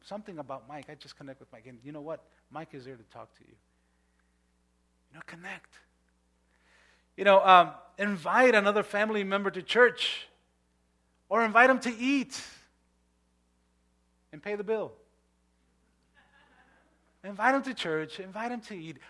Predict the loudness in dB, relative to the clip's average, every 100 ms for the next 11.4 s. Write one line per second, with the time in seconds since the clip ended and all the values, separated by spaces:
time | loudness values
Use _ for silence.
0 | -2 -2 0 -2 -2 0 0 0 0 -2
1 | -4 -8 -6 -2 -2 -6 -16 _ _ -14
2 | 0 2 2 -4 -10 -2 0 0 -4 -16
3 | -20 _ -2 0 0 -6 -12 -12 -10 -12
4 | -10 -10 -8 -4 -4 -4 -6 -8 -6 -8
5 | -4 -4 -4 -2 0 0 0 -4 -4 -6
6 | -2 -2 -2 -4 -4 -4 -6 -12 -10 -10
7 | -8 -8 -6 -6 -4 -4 -2 -6 -8 -10
8 | -12 -12 -10 -10 -10 -12 -14 _ _ _
9 | -12 -6 -4 -4 -8 -6 -6 -6 -8 -6
10 | -6 -8 -16 -14 -14 -12 -8 -6 -4 -4
11 | -6 -8 -10 -10